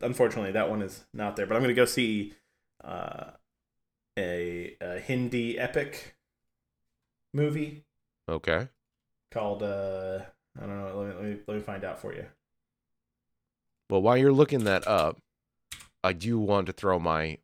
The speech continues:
Speaker 2: fun fact out there for worldwide box office. So,
Speaker 1: Oh, yeah, great.
Speaker 2: uh, domestic box office for nineteen eighty-five, the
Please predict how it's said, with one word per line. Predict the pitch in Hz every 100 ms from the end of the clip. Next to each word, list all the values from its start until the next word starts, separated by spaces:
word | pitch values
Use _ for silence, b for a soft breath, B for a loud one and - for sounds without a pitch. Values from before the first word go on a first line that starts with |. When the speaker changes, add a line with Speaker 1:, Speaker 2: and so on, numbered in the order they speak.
| _
Speaker 2:
fun | - 95 85
fact | - 104 95 76
out | 69 71
there | 73 69
for | - 87 78 -
worldwide | 92 113 104 85 104 85
box | 65 50 -
office. | 50 50 78 78 - _ _
So, | - 104
Speaker 1:
Oh, | 147 135
yeah, | 120
great. | 127 113 - _
Speaker 2:
uh, | - 76 78 - _ 87
domestic | 101 101 127 - 143 -
box | 117 117 -
office | 110 107 113 107 - -
for | 98 87 82 80
nineteen | 85 90 92 - 92 87 -
eighty-five, | 90 85 82 _ 85 78 76 76 _ _ _
the | - 82